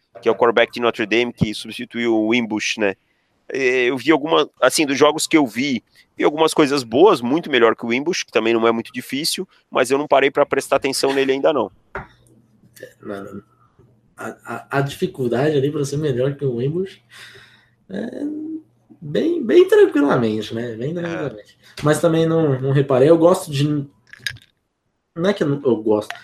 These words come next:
Speaker 2: é que não tem muito tempo de você ficar olhando o cara a fundo quando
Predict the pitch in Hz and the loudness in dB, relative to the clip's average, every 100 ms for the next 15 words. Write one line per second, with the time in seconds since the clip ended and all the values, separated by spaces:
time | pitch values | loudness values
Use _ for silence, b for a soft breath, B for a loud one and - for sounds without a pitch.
0 | B - 139 214 220 - 170 185 165 147 | B -4 -2 0 0 0 2 2 0 0
1 | 135 131 123 - 123 - _ _ - - | -2 0 -4 -4 -6 -6 _ _ -20 -20
2 | _ _ - - 156 156 131 135 143 170 | _ _ -20 -4 4 4 6 4 4 4
3 | 160 139 - 120 123 123 120 - - 123 | 2 0 0 -2 0 0 -2 -6 -4 -2
4 | 127 127 120 - 117 120 117 101 | -2 -4 -6 -6 -6 -4 -4 -6